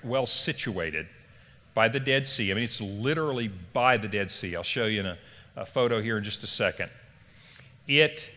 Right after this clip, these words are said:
is also an impregnable fortress. All the other little mountaintops and plateaus around there are connected to each other, which means you could easily be invaded.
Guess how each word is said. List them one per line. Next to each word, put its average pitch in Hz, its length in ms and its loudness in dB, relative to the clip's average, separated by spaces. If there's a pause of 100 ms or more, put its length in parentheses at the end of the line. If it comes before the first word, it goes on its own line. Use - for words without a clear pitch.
(120)
is 143 400 2
also 110 800 2 (200)
an 131 120 -2
impregnable 104 1120 -4
fortress. - 680 -10 (920)
All 220 220 6
the 226 240 -2
other 165 360 2 (360)
little 143 160 0
mountaintops 127 720 0
and 113 80 -4
plateaus 131 600 -2
around 117 300 0
there 113 120 0
are 113 80 -4
connected 127 680 -4
to 107 160 -6
each 98 240 -4
other, 82 320 -6 (420)
which 131 220 -8
means 123 360 2
you 107 120 -6
could 117 160 -6
easily 98 340 -6
be 98 180 -4
invaded. 107 540 0